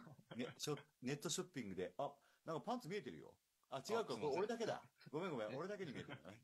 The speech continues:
Speaker 2: <laughs>
Speaker 1: あの、ネットショッピングで失敗しないような採寸の仕方みたいなのをお伝えし、ちょっとだいぶマニアックな話なんですけど、っていうのをお見せしてます。あの、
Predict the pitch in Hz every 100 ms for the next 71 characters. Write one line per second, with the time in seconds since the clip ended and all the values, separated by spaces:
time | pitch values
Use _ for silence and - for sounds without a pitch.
0 | - - 110 - - _ _ _ _ _
1 | _ _ _ _ _ _ _ - 123 123
2 | 120 - _ _ _ _ - 131 156 196
3 | 165 185 - 143 113 95 92 92 - -
4 | _ 139 131 127 120 - - - - 113
5 | 117 113 107 107 92 85 131 190 190 170
6 | 156 147 143 123 113 92 78 73 76 -
7 | 78 - 196 185 98 - _ _ _ 101
8 | 127 170 156 143 143 143 - 87 78 85
9 | 82 73 67 - 60 55 _ _ _ _
10 | _ _ _ _ _ - - - _ 143
11 | 107 85 90 101 92 - 95 90 90 -
12 | - 92 87 87